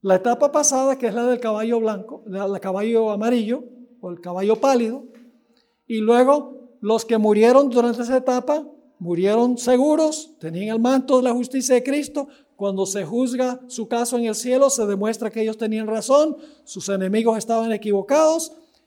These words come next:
y luego pasa un tiempo, la ramera resucita de su herida mortal y ahora lanza una persecución contra la última generación,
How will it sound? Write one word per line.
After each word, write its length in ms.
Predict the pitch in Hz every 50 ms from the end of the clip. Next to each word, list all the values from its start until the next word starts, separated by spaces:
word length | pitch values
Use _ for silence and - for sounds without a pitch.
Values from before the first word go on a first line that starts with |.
| _ _ _
y 140 | - 180 165
luego 680 | 175 202 214 240 247 254 262 254 254 - - - -
pasa 340 | - 247 240 247 247 254 240
un 140 | 240 233 240
tiempo, 540 | 254 277 302 302 285 - 302 302 302 - - - _ _ _ _ _
la 580 | - 180 190 202 208 220 220 226 220 214 208 - -
ramera 640 | 220 185 185 202 202 190 196 226 262 294 302 302 285
resucita 640 | 254 247 220 - 240 220 - - 254 262 262 269 254
de 120 | 240 220
su 140 | 240 226 214
herida 280 | 202 214 226 240 233
mortal 580 | 220 214 208 214 - - 277 311 330 330 349 - - - - - _ _ _ _ _
y 120 | - 214 214
ahora 340 | 220 220 226 233 254 262 - -
lanza 600 | 214 214 226 240 262 294 311 277 - - 269 247
una 320 | 233 240 247 254 247 247
persecución 840 | 247 226 202 - - 196 185 202 185 180 202 214 220 226 233 226 -
contra 400 | 226 226 226 226 226 226 226 214
la 120 | 208 190
última 420 | 185 208 226 214 - 226 220 220 196
generación, 720 | 180 214 196 180 190 190 185 - - 214 214 190 170 147